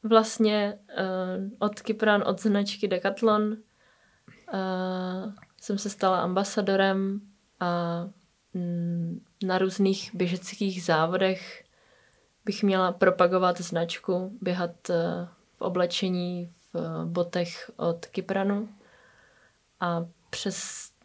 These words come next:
třeba sociální sítě se snažit, eh, dostat k zákazníkům do povědomí více tu značku Kypran.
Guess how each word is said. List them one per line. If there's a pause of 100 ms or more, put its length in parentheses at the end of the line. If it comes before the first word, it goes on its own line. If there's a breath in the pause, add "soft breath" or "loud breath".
(140)
třeba
sociální
sítě
se
snažit, (720 soft breath)
eh,
dostat
k
zákazníkům
do
povědomí
více
tu
značku
Kypran.